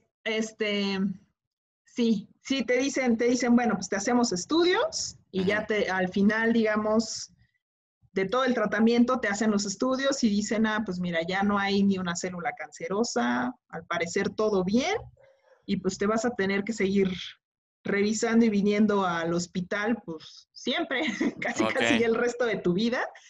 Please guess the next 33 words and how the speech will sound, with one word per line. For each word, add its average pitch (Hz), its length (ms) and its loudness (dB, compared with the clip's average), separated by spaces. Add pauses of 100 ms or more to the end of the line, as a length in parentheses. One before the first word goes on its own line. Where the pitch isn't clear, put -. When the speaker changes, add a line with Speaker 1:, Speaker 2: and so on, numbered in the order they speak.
(100)
Speaker 2:
Ok. - 200 -10 (140)
Speaker 1:
Y 233 220 6
entonces, 247 300 0
al 233 100 0
principio 226 360 2
es 226 100 -2
cada 214 200 -2
tres 220 240 0
meses 247 460 0
y 202 80 2
ya 190 140 0
se 208 140 -2
va 196 100 0
espaciando, 202 640 -2
¿no? 202 260 -8 (140)
Cada 180 180 -4
tres 185 180 -2
Speaker 2:
Ok. 202 80 0
Speaker 1:
meses, 220 480 -2
cada 175 240 -2
seis 180 320 -2
meses, 220 520 0
y 220 60 0
ahorita 196 280 -2
estoy 190 240 -2
así, 185 380 -4
cada 202 200 -4
seis 208 280 -2
meses 220 340 0
que 175 80 -6
voy 175 140 -2
al 175 120 0
hospital. 190 400 -8